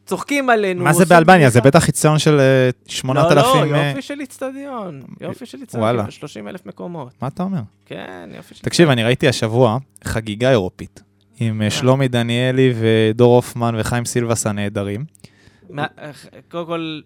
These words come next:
Speaker 2: אגב, אתמול פגשתי את
Speaker 1: כולם
Speaker 2: חיים סילבס
Speaker 1: אחלה.
Speaker 2: ביאלו.
Speaker 1: כן? הצעת לו להגיע לבאר שבע?
Speaker 2: לא, אבל הוא, הוא חלף על פנינו,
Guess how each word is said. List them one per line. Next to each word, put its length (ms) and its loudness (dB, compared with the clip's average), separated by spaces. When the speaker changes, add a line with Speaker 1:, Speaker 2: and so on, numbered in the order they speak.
Speaker 2:
אגב, 280 8
אתמול 240 6
פגשתי 360 6
את 40 2
Speaker 1:
כולם 160 2
Speaker 2:
חיים 80 0
סילבס 300 6
Speaker 1:
אחלה. 80 -2
Speaker 2:
ביאלו. 420 4
Speaker 1:
כן? 240 -8
הצעת 260 -8
לו 160 -2
להגיע 320 -4
לבאר 280 -6
שבע? 340 -8
Speaker 2:
לא, 280 10
אבל 160 2
הוא, 760 8
הוא 180 4
חלף 320 2
על 100 4
פנינו, 380 0